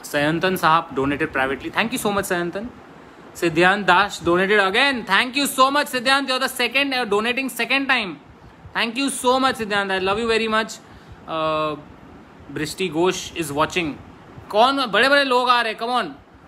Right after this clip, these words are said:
उत्तम गौरव, thank you so much। Manish Navani donated।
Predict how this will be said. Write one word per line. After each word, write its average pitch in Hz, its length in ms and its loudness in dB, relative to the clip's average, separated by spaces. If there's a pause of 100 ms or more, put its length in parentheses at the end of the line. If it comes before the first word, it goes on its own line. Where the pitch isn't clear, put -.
(120)
उत्तम 233 320 0
गौरव, 208 420 4
thank 214 220 0
you - 240 -4
so 233 180 4
much। 247 380 0 (580)
Manish 208 400 -2
Navani 202 400 2
donated। 202 380 -2